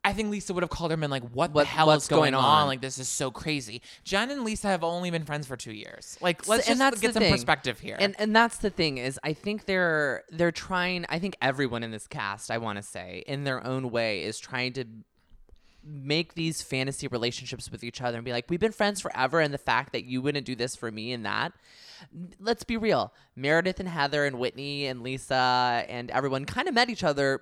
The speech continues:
Speaker 2: two or three years ago when they started doing these tapings. Lisa and Meredith were best friends.
Speaker 1: But and Heather knew Lisa and Meredith through Sundance for years. You know what I'm
Speaker 2: Yes.
Speaker 1: saying? Like,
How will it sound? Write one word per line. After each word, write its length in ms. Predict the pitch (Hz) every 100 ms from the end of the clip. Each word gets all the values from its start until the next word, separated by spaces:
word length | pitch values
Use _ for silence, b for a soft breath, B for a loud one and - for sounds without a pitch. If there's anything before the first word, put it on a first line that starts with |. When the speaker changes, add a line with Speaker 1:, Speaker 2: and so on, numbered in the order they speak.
| _ -
Speaker 2:
two 140 | 165
or 60 | 165
three 180 | 147 143
years 200 | 151 139
ago 160 | 110
when 120 | 107
they 100 | 110
started 280 | 107 117 110
doing 180 | 117 113
these 180 | 107 -
tapings. 500 | 123 - 98 78 - b b b _ 135 120 -
Lisa 640 | 147 185 - 180 170 175 -
and 160 | 120 120
Meredith 380 | 123 185 180 139
were 80 |
best 260 | 117 104 -
friends. 500 | 98 92 92 123 -
Speaker 1:
But 140 | 196 226
and 100 | 220
Heather 360 | 202 277 311
knew 200 | 247 196
Lisa 300 | 180 180 -
and 80 | 180
Meredith 260 | 170 170 175
through 120 | 170
Sundance 500 | - 233 247 196 175
for 120 | -
years. 440 | 160 180 208 117 -
You 60 | 160
know 60 |
what 60 | 160
I'm 20 |
Speaker 2:
Yes. 60 | -
Speaker 1:
saying? 260 | 190 208 208
Like, 200 | 180